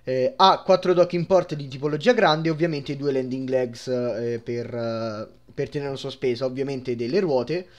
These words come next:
e può contenere un Kerbal comunque con la cupola, perché se non mi sbaglio la cupola ne contiene uno, infatti sì. Passiamo al secondo modulo, eh, il modulo energetico, quindi che contiene dei pannelli solari. Si tratta di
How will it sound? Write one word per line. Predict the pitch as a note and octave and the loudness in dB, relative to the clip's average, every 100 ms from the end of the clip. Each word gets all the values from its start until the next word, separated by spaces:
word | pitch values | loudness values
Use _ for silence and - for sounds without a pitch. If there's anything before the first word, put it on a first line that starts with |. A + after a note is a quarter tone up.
| - - | -20 -10
e | D#3+ | -6
può | E3 | -4
contenere | D#3+ D3+ D3+ D3 C#3 | -4 -4 -4 -2 -2
un | C3+ | -2
Kerbal | C#3+ B2+ B2 | -2 0 -2
comunque | B2+ C3 B2+ B2+ | -4 -8 -6 -4
con | B2+ | -4
la | |
cupola, | B2 A#2 A2+ | -4 -4 -4
perché | G#2+ B2+ | -6 -10
se | B2 B2+ | -12 -12
non | B2+ | -10
mi | |
sbaglio | B2+ C#3 | -6 -6
la | A#2+ | -6
cupola | B2+ B2 A#2+ | -8 -10 -8
ne | A2+ | -10
contiene | A#2+ A#2 A#2 A#2+ | -10 -8 -6 -4
uno, | B2+ A2 | -6 -6
infatti | A#2 A2+ F#2+ - | -10 -10 -12 -12
sì. | G#2+ F2+ F#2 - - - - - - _ _ _ _ _ _ - | -14 -14 -18 -20 -20 -20 -20 -20 -20 _ _ _ _ _ _ 0
Passiamo | D4+ D4+ A#3+ F3 E3+ | 0 2 2 2 4
al | B3+ B3 | 4 4
secondo | G3 F#3+ G#3+ G#3+ C#4+ | -2 -2 -2 -2 0
modulo, | G#3+ G3 A3 C4 D4 - | 2 2 2 0 0 2
eh, | E3 | 0
il | D#3+ | 2
modulo | F#3 F3 D#3+ | 0 0 0
energetico, | D#3+ E3 D3 D#3+ E3 E3+ A#3 | 0 -2 2 2 0 0 0
quindi | A#3+ G3+ E3 | 0 -6 -4
che | E3 | -6
contiene | D3+ D#3 E3+ D3+ | -6 -4 -2 -2
dei | C#3 | -2
pannelli | C#3 C#3+ C#3+ | -2 -4 -4
solari. | C#3 A#3+ F#3 C#3 | -2 0 2 0
Si | C3 C#3 | -4 -2
tratta | D3+ C#3 C#3 C3+ | -2 -2 -4 -6
di | C#3 C#3 | -10 -14